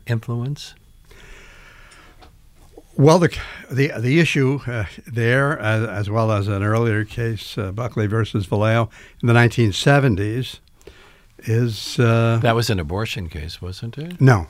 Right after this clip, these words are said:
Speaker 1: Oh.
Speaker 2: no, that, that was a case which said that individuals can spend as much as they choose to on elections.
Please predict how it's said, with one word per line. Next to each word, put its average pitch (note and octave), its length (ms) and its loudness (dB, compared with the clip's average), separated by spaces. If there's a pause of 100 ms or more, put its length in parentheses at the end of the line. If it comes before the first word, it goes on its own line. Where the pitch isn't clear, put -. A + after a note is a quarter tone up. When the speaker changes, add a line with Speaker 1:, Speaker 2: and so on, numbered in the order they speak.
Speaker 1:
Oh. A2+ 80 -2
Speaker 2:
no, G2 160 2
that, G2 240 -2
that B2 180 2
was G2+ 180 -8
a A2 60 -6
case G#2+ 420 -2
which - 220 -8
said G#2+ 380 2 (340)
that C3 140 0
individuals A2 1080 0
can G#2+ 240 -4
spend G2+ 560 0 (300)
as G#2+ 240 2
much A2+ 440 2 (360)
as G#2+ 380 -2
they G2 680 -2 (140)
choose E3+ 480 2
to F#2 420 -4 (400)
on A2 160 2
elections. - 800 0